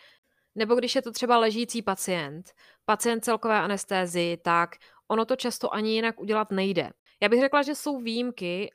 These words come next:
ale člověk musí počítat s tím, že to riziko je prostě větší. Takže obecně si pamatujte,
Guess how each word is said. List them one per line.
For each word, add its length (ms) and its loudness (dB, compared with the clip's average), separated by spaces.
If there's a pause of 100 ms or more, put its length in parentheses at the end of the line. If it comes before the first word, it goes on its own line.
ale 560 0
člověk 280 -4
musí 220 -6
počítat 460 -6
s 80 -10
tím, 280 -4
že 100 -6
to 120 -4
riziko 320 -2
je 100 0
prostě 320 -8
větší. 440 -8 (720)
Takže 380 0 (120)
obecně 420 -2
si 120 -6
pamatujte, 760 -4